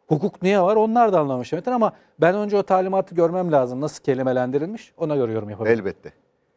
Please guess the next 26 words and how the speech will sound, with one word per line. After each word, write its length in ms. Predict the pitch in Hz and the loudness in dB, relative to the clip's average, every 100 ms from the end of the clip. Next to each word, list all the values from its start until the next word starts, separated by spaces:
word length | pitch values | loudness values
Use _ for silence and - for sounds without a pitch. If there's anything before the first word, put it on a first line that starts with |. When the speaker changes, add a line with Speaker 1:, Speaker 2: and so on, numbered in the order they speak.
| _ _ _ _ _ _ _ _ _ _ 135 | _ _ _ _ _ _ _ _ _ _ 0
Speaker 2:
Zaten 300 | 151 147 143 | 2 2 -2
söylediğiniz 540 | - 160 151 151 113 | 0 -2 0 -4 -6
gibi 240 | 131 170 | -6 -2
net 180 | 147 147 | -2 -4
bir 60 | 127 | -6
şekilde 440 | 120 117 113 170 - - - | -10 -6 -4 -4 -4 -20 -18
sizin 440 | - 127 143 127 - _ _ _ _ _ _ _ _ | -6 -4 -2 -4 -8 _ _ _ _ _ _ _ _
bileşenlerine 680 | 110 107 117 - 131 147 156 | -8 0 0 0 -2 -2 -2
ayırarak 440 | 120 143 135 110 | 0 0 0 -2
anlattığınız 540 | 127 139 104 - 98 104 | -4 -4 -4 -6 -14 -10
gibi 240 | 170 190 | -8 -4
net 180 | 165 - | -4 -6
bir 40 | |
şekilde 320 | 107 - 127 | -12 -8 -6
pozisyon 600 | 175 156 120 110 147 156 - - | -4 -2 -2 -2 -2 -4 -6 -6
izledik, 440 | 143 95 95 175 - | -6 -2 -4 -6 -4
gördük. 520 | 123 117 101 165 - _ _ - | 0 0 0 -10 -14 _ _ -6
Ee, 760 | 98 95 95 92 90 87 80 60 | -4 -4 -4 -4 -6 -6 -6 -6
hakem 340 | 110 - 139 | -6 -4 -4
oyunu 360 | 110 107 147 - 85 110 | -2 -4 -4 -8 -8 -2
durdurdu. 420 | 127 101 107 170 | -2 0 -4 -2
Ancak 260 | 127 147 156 _ _ - | -2 -2 -4 _ _ -4
zaten 260 | 160 147 | -2 -2
top 200 | 139 143 | -2 -4
atılmak 340 | 131 131 131 120 | -4 -6 -8 -10
istenen 320 | - 127 | -8 -6